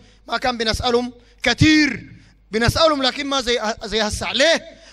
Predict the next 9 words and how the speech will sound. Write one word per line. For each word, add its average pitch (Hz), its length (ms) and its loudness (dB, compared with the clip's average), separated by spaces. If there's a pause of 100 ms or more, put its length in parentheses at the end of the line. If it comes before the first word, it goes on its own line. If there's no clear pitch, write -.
(100)
لأنه 294 480 0
قالوا: 294 340 2
"نحن 311 280 -4 (520)
ديننا 311 420 -2
ده 330 320 2 (520)
دين 277 280 -4
النبي، 277 500 -4 (600)
ومنهجنا 285 600 0
ده 370 300 2